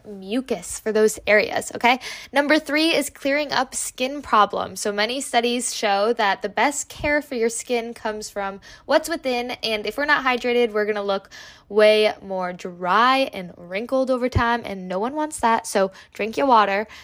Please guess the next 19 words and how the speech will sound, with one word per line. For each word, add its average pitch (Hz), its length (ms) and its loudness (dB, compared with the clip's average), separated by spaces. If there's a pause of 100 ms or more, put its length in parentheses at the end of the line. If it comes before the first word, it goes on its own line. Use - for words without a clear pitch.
(160)
Number 214 280 4
four 311 340 6
is - 200 2
fewer 226 280 2
headaches. 214 520 0
So 208 340 2
one 196 200 0
of 202 140 -2
the 202 80 2
earliest 202 460 0
symptoms 202 440 -10
for 202 140 -10
dehydration 202 760 -4
is 208 140 -2
a 185 80 -2
headache, 196 480 2
and 208 180 -4
many 226 220 -2
doctors 220 560 2